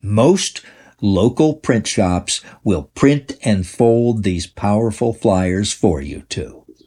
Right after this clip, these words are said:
for a very low price. They need the business these days.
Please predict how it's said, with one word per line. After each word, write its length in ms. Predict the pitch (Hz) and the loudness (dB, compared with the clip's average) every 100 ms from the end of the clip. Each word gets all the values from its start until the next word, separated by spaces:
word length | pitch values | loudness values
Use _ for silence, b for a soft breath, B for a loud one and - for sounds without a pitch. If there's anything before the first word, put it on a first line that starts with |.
| b b | b b
for 240 | 123 117 | 0 2
a 80 | 127 | 2
very 380 | 110 101 82 82 | 2 2 0 -4
low 240 | 78 64 | -6 -8
price. 560 | - - - - - - b b b b b _ | -8 -10 -10 -12 -12 -14 b b b b b _
They 220 | 95 110 | -2 2
need 320 | 117 117 117 113 | 2 2 2 2
the 100 | 127 | 0
business 500 | 98 76 73 - - | 0 -4 -10 -10 -8
these 240 | - - | -10 -12
days. 520 | - - - - - | -14 -16 -18 -20 -20